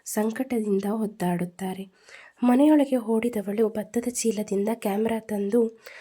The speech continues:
ತನ್ನ ಅಪ್ಪಯ್ಯನ ಕೈಯಲ್ಲಿಟ್ಟು, "ಇದು ಜೋಪಾನ ಅಪ್ಪಯ್ಯ, ನಿಂತವನೇ ಇರಲಿ, ಗ್ರಂಥ್ ಬಂದು ಕೇಳೋವರೆಗೂ ಜೋಪಾನ ಮಾಡು. ಅಪ್ಪಯ್ಯ ಒಸಿ ನಿನ್ನ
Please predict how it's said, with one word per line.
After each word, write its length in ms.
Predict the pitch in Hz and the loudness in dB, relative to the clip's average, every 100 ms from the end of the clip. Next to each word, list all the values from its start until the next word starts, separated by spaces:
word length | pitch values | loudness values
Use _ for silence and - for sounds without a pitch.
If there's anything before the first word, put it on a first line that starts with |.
| - - - | -20 -8 2
ತನ್ನ 180 | 254 247 | 2 2
ಅಪ್ಪಯ್ಯನ 420 | 214 - 277 277 247 | -2 2 4 4 2
ಕೈಯಲ್ಲಿಟ್ಟು, 920 | - 208 214 220 202 - 240 226 226 _ - - _ | -4 -4 -2 -4 -6 -6 -6 -6 -10 _ -20 -20 _
"ಇದು 180 | 262 262 | 2 2
ಜೋಪಾನ 580 | 240 208 226 262 294 277 | 2 -2 0 0 2 2
ಅಪ್ಪಯ್ಯ, 420 | 247 - 214 208 202 214 _ - | 0 -4 -2 -2 -2 -6 _ 2
ನಿಂತವನೇ 640 | 226 226 254 247 240 240 | 4 4 0 0 0 2
ಇರಲಿ, 280 | 226 208 196 185 _ _ 202 | 2 0 -4 -6 _ _ -2
ಗ್ರಂಥ್ 380 | 214 220 247 | 2 2 0
ಬಂದು 300 | 240 214 202 | -2 -2 -2
ಕೇಳೋವರೆಗೂ 800 | 240 - 226 226 254 233 214 208 | -4 0 0 2 0 0 -4 -2
ಜೋಪಾನ 520 | 254 - 214 214 226 220 | -2 0 -4 -2 0 0
ಮಾಡು. 460 | 208 190 196 196 _ - - - - | -2 -4 -6 -8 _ -20 -20 -20 -8
ಅಪ್ಪಯ್ಯ 480 | 214 - 269 247 220 | -8 0 2 4 2
ಒಸಿ 340 | 240 226 - 226 | 0 -2 -4 -4
ನಿನ್ನ 300 | 220 214 | -2 -2